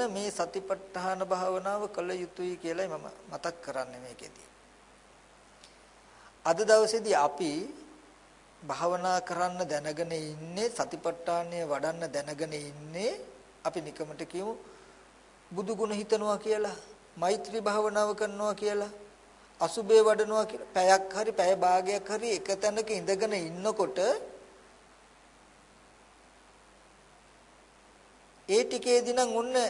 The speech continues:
ඉන්නවා. ඒ කුසල මනසිකාරයෙන් යුක්තව. නැගිට්ටට පස්සේ ටැඹක් නැහැ. කණුවක් නැහැ. ආයෙ සතු අදිනවා.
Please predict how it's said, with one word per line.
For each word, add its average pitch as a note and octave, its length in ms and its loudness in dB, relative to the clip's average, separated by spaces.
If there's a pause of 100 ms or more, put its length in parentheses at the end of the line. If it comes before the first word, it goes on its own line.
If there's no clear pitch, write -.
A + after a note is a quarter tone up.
(160)
ඉන්නවා. G#3 420 -2 (2500)
ඒ G3+ 140 4
කුසල G#3 320 0
මනසිකාරයෙන් G#3 800 0
යුක්තව. A3 340 -4 (1080)
නැගිට්ටට B3+ 520 4
පස්සේ C4+ 380 0 (3000)
ටැඹක් A3+ 360 10
නැහැ. F3 260 -2 (1500)
කණුවක් A3 480 8
නැහැ. - 280 -8
ආයෙ A3 280 10
සතු A3 360 6
අදිනවා. F#3 420 10